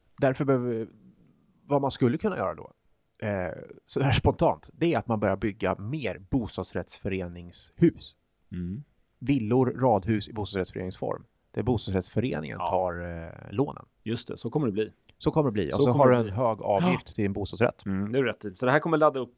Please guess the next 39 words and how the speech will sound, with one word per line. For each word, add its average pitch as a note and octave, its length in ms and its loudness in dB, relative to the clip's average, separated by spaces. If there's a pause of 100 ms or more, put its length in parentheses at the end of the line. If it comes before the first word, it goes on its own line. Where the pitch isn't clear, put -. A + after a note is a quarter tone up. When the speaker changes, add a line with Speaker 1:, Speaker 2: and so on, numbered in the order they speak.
Speaker 2:
rejält C#3+ 600 0
för A2 120 -6
bostadsrätter, G2+ 880 -6 (200)
nybyggda B2+ 420 0
bostadsrätter A2 500 -4
med F#2+ 280 -10
galet F#2 360 -4
mycket F#2+ 220 -14
lån. - 220 -14 (120)
Speaker 1:
De A#2+ 260 0
kommer F#2+ 260 0
ju F#2 160 -2
att, - 100 -10 (500)
eh, - 60 -12 (560)
Speaker 2:
Just A#2+ 220 -8
det. - 60 -10
Speaker 1:
skjuta G#2+ 340 2
i F#2 40 2
höjden. G#2 300 0
Speaker 2:
Mm. A#2+ 200 -8
Så C3 120 -6
tips - 280 -4
till D#3 160 2
J C#3 240 6
M, C3+ 200 4
Beskab, C3+ 460 2
Speaker 1:
Yes. C3+ 420 2
Speaker 2:
Tobin B2 260 -2
Properties, A#2 440 -4 (220)
Speaker 1:
Ja. B2 40 -10
Speaker 2:
Oscar A#2 600 0 (380)
Properties. - 800 -8 (180)
Speaker 1:
Det A#2 100 0
här C3+ 120 6
ni B2 80 0
ska G#2+ 120 -4
satsa G#2+ 240 0
på. F#2 260 -4
Speaker 2:
Ja. F#3+ 220 0